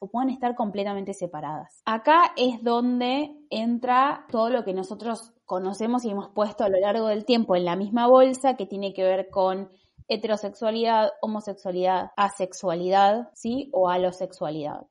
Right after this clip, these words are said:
La hetero-homosexualidad tiene que ver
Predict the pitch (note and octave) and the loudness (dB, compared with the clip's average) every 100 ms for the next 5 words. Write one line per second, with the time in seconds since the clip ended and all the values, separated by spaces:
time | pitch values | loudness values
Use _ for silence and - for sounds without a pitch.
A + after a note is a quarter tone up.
0 | - A#3+ A#3+ A#3+ A#3+ A#3 A#3 A3+ G#3+ - | -2 2 2 2 0 0 0 -2 -4 -8
1 | - C4 C4 B3 A#3+ - - A3 A3 G#3+ | 0 2 4 4 4 0 0 0 0 0
2 | A3 A3 - - F#3 F#3 F#3+ F#3 - A3 | 0 -2 -6 -8 -4 -2 -2 -4 -2 0
3 | A#3+ C#4+ D#4 F4 F4 B3+ B3+ B3+ G#3 A3 | 2 4 4 4 2 0 0 0 2 2
4 | A#3+ | 0